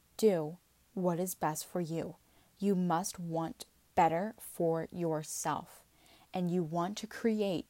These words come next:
the life that you want. Now, to end this episode, I just wanna, you know, talk to you guys just kind of out of script. I really have, like,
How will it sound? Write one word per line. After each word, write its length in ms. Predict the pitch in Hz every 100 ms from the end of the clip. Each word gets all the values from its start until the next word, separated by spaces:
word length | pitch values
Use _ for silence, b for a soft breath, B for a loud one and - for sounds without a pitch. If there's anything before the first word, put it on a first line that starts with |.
| -
the 100 | 175
life 440 | 151 151 147 180
that 180 | - 160
you 240 | 151 156
want. 300 | 160 156 143 - _ _ _ _ _ _ _ _ _ _ _ _ _ _ _ - -
Now, 340 | - 175 170 175 B B B
to 120 | - -
end 120 | 254
this 140 | 277
episode, 640 | 208 202 180 190 175 170 - B B B B
I 100 | 220
just 260 | 220 240 233
wanna, 400 | 214 202 196 -
you 100 | 202
know, 320 | 196 180 175 - _ _
talk 240 | - 190
to 100 | -
you 60 | 190
guys 240 | 175 165
just 160 | 165 180
kind 180 | 185 175
of 80 | 160
out 80 | 151
of 60 | 160
script. 280 | - 165
I 120 | 165 156
really 340 | 156 175 170
have, 320 | 165 165 156 - - _ _ _ _ -
like, 260 | 160 143